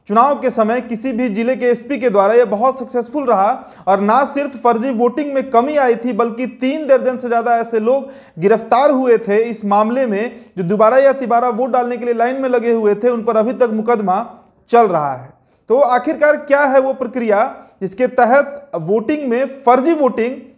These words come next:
रोकी जा सकती है? आपको बताएं कि स्याली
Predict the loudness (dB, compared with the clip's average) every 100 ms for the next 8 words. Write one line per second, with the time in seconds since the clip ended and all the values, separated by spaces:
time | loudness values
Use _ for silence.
0 | -10 0 2 2 4 2 2 -4 -8 -14
1 | -14 -18 _ _ -20 -2 0 2 2 2
2 | 0 -2 -8 -2 2 2 2 -2 -4 -8